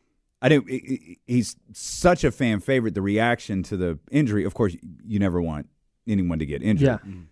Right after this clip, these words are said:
Speaker 1: But it was so, like, overwhelming. It was like, "Oh, no,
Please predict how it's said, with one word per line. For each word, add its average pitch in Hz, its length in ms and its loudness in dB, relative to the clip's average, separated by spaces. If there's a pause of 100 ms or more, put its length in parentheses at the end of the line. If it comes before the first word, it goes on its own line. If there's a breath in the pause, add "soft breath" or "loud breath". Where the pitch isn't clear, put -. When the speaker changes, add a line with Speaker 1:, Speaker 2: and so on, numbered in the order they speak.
(160)
Speaker 1:
But 127 160 6
it 123 40 8
was 110 200 2
so, 143 440 4
like, 113 420 2
overwhelming. 113 800 4 (200)
It 110 160 -2
was 104 240 0
like, 92 280 0 (120)
"Oh, 233 180 8
no, 208 460 6